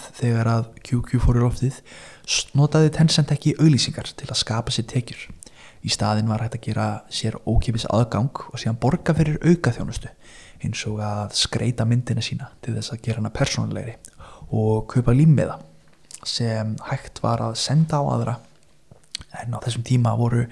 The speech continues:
emoji broskallarnir ekki eins og við þekkjum þá í dag. Þetta viðskiptaform hentaði vel fyrir kínverskan markað, þar sem fólk var farið að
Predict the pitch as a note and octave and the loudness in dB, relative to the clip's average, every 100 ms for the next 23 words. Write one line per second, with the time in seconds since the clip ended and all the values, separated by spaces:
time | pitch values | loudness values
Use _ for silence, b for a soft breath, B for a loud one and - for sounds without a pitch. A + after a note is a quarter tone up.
0 | B B B B - A2 C3 C3 A#2+ A#2 | B B B B -4 2 2 4 2 2
1 | A#2+ A#2 A2+ A2+ A#2 A2 - - A#2+ - | 2 0 -2 -6 -6 -8 -4 -2 -2 -2
2 | A#2 A2+ B2 B2 A2 A#2 A#2 C#3+ - - | -2 -2 0 0 0 0 2 2 0 -16
3 | - - B B B B B B B B | -20 -20 B B B B B B B B
4 | - C3+ - E3 D#3+ D#3 - D#3 - D#3 | 2 2 4 6 6 4 4 4 4 2
5 | D3+ D3 D3+ D3 - D3 - C#3+ C#3+ C#3+ | 6 6 8 4 2 -2 2 4 6 6
6 | C#3+ - C#3 C3+ - C#3+ C3+ - C3 C3 | 4 4 2 2 0 2 4 4 2 2
7 | - G#2+ - - A#2 A2+ - A2 - C3+ | 0 -6 -6 -8 -6 -2 -2 0 0 -2
8 | - - B2 B2 - B2 B2 B2 | -2 -2 0 0 -4 0 2 2